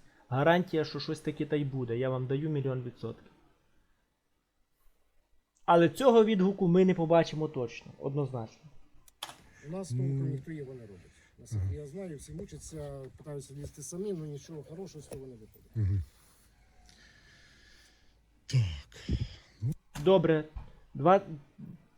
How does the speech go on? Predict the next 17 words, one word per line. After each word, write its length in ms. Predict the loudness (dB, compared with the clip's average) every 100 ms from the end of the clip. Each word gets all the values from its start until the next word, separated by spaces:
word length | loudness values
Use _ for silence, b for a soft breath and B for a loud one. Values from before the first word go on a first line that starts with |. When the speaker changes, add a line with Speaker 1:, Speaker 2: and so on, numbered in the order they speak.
| _
Speaker 1:
Давайте 560 | -10 0 2 4 2 0
з 80 |
другої 240 | 2 2 2
сторони 340 | 0 0 0
зайдемо. 300 | 0 -2 -4 -4
Хуй 120 | -2
на 100 | 0
нього. 180 | 0 -2
Тридцять 380 | 0 0 0 -4
тисяч 300 | -4 -6 -6
новий 220 | -4 -2
мотор. 340 | -4 -6 -8 -12 -18 _ -20 -20 -20 -20 -20 -18 -16 -14 -14 -16 -20 -20 -20 -20 -20 -20 -20 -20 -20 -18 -20 -20 -18 -18 -16 -16 -16 -2
Візьми 360 | 4 6 8 8
за 120 | 8
тридцять 400 | 8 6 4 0
тисяч 300 | 0 0 0
мотори. 440 | 0 -2 -2 -4